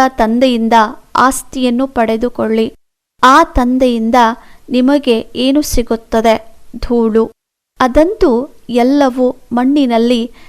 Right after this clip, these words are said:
ಸೇರಿ ಹೋಗಬೇಕು. ದಿನ ಪ್ರತಿದಿನ ಸಮಯ ಕಡಿಮೆ ಆಗುತ್ತಾ ಹೋಗುತ್ತದೆ.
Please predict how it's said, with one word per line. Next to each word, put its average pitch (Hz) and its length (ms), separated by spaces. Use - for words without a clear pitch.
ಸೇರಿ 277 480
ಹೋಗಬೇಕು. 233 800
ದಿನ 277 280
ಪ್ರತಿದಿನ 262 680
ಸಮಯ 262 500
ಕಡಿಮೆ 233 400
ಆಗುತ್ತಾ 240 680
ಹೋಗುತ್ತದೆ. 226 760